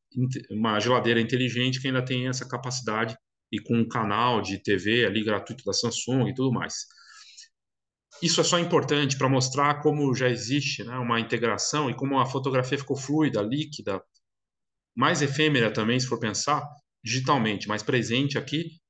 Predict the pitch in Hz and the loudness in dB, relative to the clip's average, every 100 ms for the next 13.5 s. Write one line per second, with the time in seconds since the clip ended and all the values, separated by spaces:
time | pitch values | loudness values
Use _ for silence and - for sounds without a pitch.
0 | _ - 170 165 135 151 156 151 147 143 | _ 0 2 4 4 4 2 2 2 2
1 | 143 143 151 156 120 104 92 - _ _ | 0 -2 -2 -4 -2 -2 -2 -4 _ _
2 | _ _ _ - 98 110 113 135 131 - | _ _ _ -12 -6 0 0 0 -4 -12
3 | _ 104 104 - 123 117 139 131 135 131 | _ -4 -4 -2 0 0 0 0 2 4
4 | 131 127 127 131 139 127 139 135 - - | 4 4 2 0 -2 -4 -2 -4 -4 -6
5 | 107 - - 107 110 135 139 143 160 165 | -4 -4 -4 -4 -4 -2 -2 -4 0 4
6 | 143 135 147 170 160 160 165 156 143 147 | 4 2 -2 -4 -2 -2 0 -2 -2 -2
7 | 135 131 135 139 123 120 131 123 113 123 | 0 0 -2 -2 -4 -2 -2 0 -2 -2
8 | - - _ _ - 123 127 120 - 101 | -6 -12 _ _ -4 0 2 0 0 0
9 | 90 87 - _ _ 180 254 247 214 175 | 0 -4 -8 _ _ 2 4 6 4 4
10 | 175 160 143 127 151 151 135 - 139 143 | 2 2 0 2 2 2 0 0 0 2
11 | 107 110 - 113 113 110 143 151 98 - | 0 -4 -6 -6 -2 2 2 2 0 -6
12 | _ _ - 123 120 147 120 - 127 110 | _ _ -4 -2 2 2 2 4 4 4
13 | - 117 113 107 | 0 -2 0 0